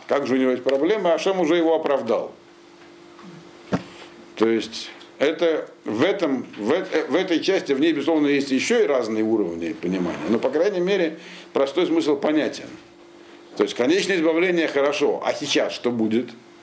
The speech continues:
Пророк, он нам оп-, описывает нам, э, он должен же подбодрить народ и в изгнании сейчас, конкретно. Сейчас, сейчас имеется в виду в вавилонском изгнании.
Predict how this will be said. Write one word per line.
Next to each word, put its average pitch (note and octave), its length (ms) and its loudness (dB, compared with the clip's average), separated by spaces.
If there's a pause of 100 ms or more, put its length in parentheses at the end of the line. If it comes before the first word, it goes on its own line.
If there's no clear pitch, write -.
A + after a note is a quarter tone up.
(1600)
Пророк, F#3 340 0
он D#3 120 2
нам C#3+ 140 0
оп-, C#3 300 -4
описывает D3 680 0
нам, C#3+ 320 0
э, B2+ 200 0
он C#3+ 140 -2
должен C#3+ 220 0
же C#3 100 0
подбодрить C#3 520 -2
народ C#3 320 2
и C3+ 80 -2
в B2+ 120 0
изгнании C#3+ 420 2
сейчас, D3+ 400 -2
конкретно. A#2+ 460 -2
Сейчас, B2+ 220 0
сейчас D#3 280 0
имеется D3 360 2
в C3 60 0
виду F3+ 360 0 (400)
в A#2+ 60 -2
вавилонском D#3 500 2
изгнании. C#3 340 0